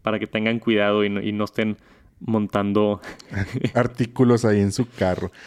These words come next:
Speaker 2: Digo,
Speaker 1: En su
Speaker 2: inclusive
Speaker 1: carro.
Speaker 2: también con lo, con el polarizado. Digo, en Estados Unidos son, o sea, aquí también están muy,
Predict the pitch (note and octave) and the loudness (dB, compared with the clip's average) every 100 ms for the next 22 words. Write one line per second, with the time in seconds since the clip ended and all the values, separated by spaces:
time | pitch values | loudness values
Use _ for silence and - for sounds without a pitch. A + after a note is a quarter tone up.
0 | - C3 C3+ B2 B2 A2 B2 D3+ - C3 | 0 4 6 6 2 4 4 4 2 0
1 | A2 A2 A2 D#3 C3+ - A#2 G#2+ - G2+ | 2 0 0 0 0 0 2 2 2 2
2 | F#2 E2+ A2+ C#3+ G#2+ G2 F#2+ F#2 G2+ G2 | 2 2 4 6 4 4 2 0 0 -2
3 | A2 G#2+ C#3 C#3 B2+ B2+ C3 G2+ B2 A2 | 0 0 2 0 0 0 -2 0 2 2
4 | - B2+ C#3 C3+ B2+ B2 A#2+ A#2 A2+ A2 | 0 -2 0 2 2 2 0 2 2 2